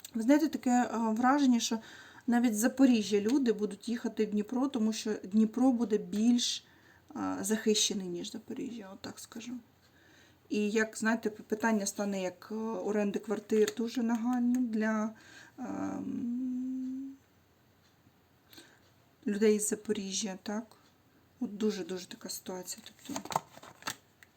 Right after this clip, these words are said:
Так, ну це собачиться у владі. Так, по Дніпру. Там ситуація починається ще якихось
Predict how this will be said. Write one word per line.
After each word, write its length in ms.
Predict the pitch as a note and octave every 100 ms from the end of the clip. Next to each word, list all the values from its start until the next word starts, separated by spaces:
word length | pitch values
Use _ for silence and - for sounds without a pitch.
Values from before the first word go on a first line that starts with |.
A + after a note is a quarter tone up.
| - - _ - - - - _
Так, 200 | - A3 A3
ну 140 | B3 C#4
це 200 | - A3
собачиться 720 | - F#3+ F#3 - - - F3+
у 80 | F3
владі. 520 | F#3+ C4 D4+ C4+ B3+ - - - - - - - - - - _ - - - - - _ - - - - - - _ _ _ _ _ _ _ _ - - - - _ -
Так, 260 | A3 - -
по 340 | - A3+ D4 D#4
Дніпру. 960 | - - G3 A#3 C4 B3+ A3 G3+ E3 - _ _ _ D#3 F#3 -
Там 1300 | A3 A3+ A#3+ B3 A#3+ A#3 A3+ A3+ A3+ A3 G#3+ A3 G#3+ _ _ _ _ - -
ситуація 640 | - - A#3 A3+ A3+ A3+
починається 760 | A3 G#3+ - G#3+ G#3+ G#3 G3+ G#3+
ще 340 | - - A3
якихось 580 | G3+ G3+ G#3+ - G#3 -